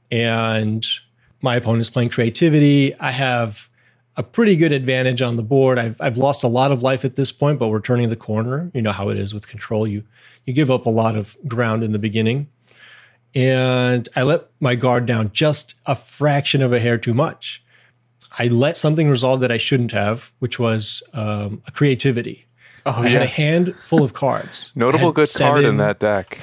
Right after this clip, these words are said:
Speaker 1: <laughs> I had seven or eight cards and enough life to play with that I could discard one, I could lose to three life,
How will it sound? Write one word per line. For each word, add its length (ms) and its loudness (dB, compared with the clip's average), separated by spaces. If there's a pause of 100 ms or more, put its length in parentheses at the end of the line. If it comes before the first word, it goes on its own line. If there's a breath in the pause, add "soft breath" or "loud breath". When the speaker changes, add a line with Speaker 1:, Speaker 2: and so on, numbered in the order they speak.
Speaker 1:
<laughs> 640 -8
I 60 0
had 140 2
seven 340 2
or 100 4
eight 200 0
cards 680 -2 (760 soft breath)
and 680 -2 (580)
enough 340 2
life 240 2
to 100 -2
play 240 2
with 320 2
that 240 0
I 80 -4
could 180 -4
discard 400 0
one, 400 2
I 60 -6
could 140 -6
lose 240 2
to 100 -2
three 220 -2
life, 500 -2